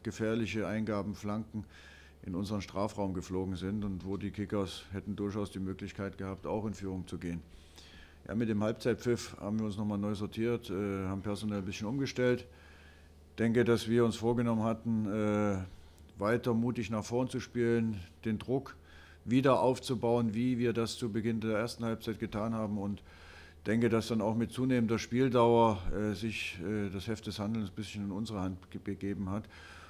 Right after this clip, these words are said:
und wir dann auch in Führung gegangen sind. Und, äh, Gott sei Dank haben wir dann, äh, mit dem Doppelschlag und, äh, einer guten, strukturierten Defensivarbeit, wo wir kaum was noch zugelassen haben,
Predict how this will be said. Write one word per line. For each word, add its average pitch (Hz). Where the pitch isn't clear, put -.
und 104
wir 117
dann 113
auch 110
in 104
Führung 113
gegangen 101
sind. 107
Und, 101
äh, 95
Gott 107
sei 104
Dank 101
haben 101
wir 101
dann, 104
äh, 95
mit 95
dem 98
Doppelschlag 107
und, 95
äh, 92
einer 101
guten, 110
strukturierten 113
Defensivarbeit, 110
wo 104
wir 104
kaum 113
was 110
noch 104
zugelassen 120
haben, 107